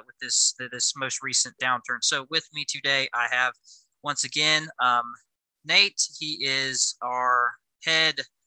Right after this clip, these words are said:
alpha analyst at Alpha Mutants N F T. Um, you'll see him, uh, in the Discord constantly dropping his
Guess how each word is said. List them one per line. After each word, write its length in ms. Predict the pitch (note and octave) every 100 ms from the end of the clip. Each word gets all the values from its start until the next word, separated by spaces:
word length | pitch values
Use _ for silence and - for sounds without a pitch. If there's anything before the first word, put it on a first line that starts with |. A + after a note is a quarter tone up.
| _ _
alpha 420 | C#3+ D3+ - C#3 B2 C3
analyst 560 | C#3+ C#3 C3 A#2+ - -
at 300 | B2 C3 B2 - - -
Alpha 360 | C#3 C#3 C3+ C3
Mutants 420 | C#3 C#3 B2+ A#2 -
N 100 | C3+
F 220 | C3 B2+ -
T. 340 | F#3+ G#3 G#3 _ _ _ -
Um, 120 | A2+ A#2+
you'll 100 | B2+
see 220 | - C3
him, 380 | C3+ C3+ C3 C3 - _ A#2+
uh, 300 | A#2+ A#2 A2+ -
in 160 | B2+ B2
the 160 | A#2+
Discord 580 | - C#3+ - D3 D3 C#3+ -
constantly 720 | D#3 D3+ - C3+ D3 D3 C#3 -
dropping 440 | B2 C3+ C3+ B2+ A#2
his 500 | C3+ C#3 B2 -